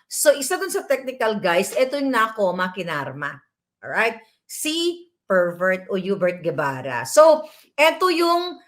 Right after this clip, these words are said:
sinabi ko sa inyo na nagpi-P D A, you know, nag, ah, pa-public display of, ah, ah, kachorva, ah, kal-, ka-, karibug <laughs> dyan sa Malacanang. Siya din yung kasama sa expose ko na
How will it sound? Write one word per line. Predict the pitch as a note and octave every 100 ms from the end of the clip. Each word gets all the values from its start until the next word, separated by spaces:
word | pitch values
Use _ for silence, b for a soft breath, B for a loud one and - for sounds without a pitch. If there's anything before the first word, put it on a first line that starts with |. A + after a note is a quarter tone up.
| B
sinabi | - D4+ D4 C#4+ C#4+
ko | D4+
sa | D#4+
inyo | E4+ D#4 C4+
na | B3
nagpi-P | A#3 G#3 A3 G#3+ G#3+ G#3
D | A3 A#3+
A, | E3+ D3+ E3+ C4+ - D#3+
you | D#3
know, | E3+ A3+
nag, | A#3+ F#3 E3+
ah, | E3+ D#3+ D#3+
pa-public | F#3+ G3+ G3 G#3 F#3+
display | G3 - G#3 F#3+
of, | D#3 F#3 F#3 F3+
ah, | F3+ E3+ E3+ E3+ b b _ _
ah, | - F3+ F3 E3+ E3 E3 E3
kachorva, | A3 B3 A3 G3 A3 A#3 F3+
ah, | F3+
kal-, | F3+ F#3
ka-, | F#3 F3+ F3
karibug | - G#3 A3 G#3+ D4 C#4 -
<laughs> | - F#3+ - - _ _ B B B
dyan | D3 C4+ C#4 C#4
sa | - C4+
Malacanang. | A#3+ G3 F#3+ F3 D3 D#3+ F#3 E3 - b b
Siya | - F#4+ F4+
din | F#4 E4+
yung | D#4+ D#4 D#4
kasama | D4 D4 B3 A#3+
sa | A#3+ A#3
expose | G#3 - A3+ A3+ A#3+ A#3
ko | F3+ D#3+ F#3 B B B -
na | G#3+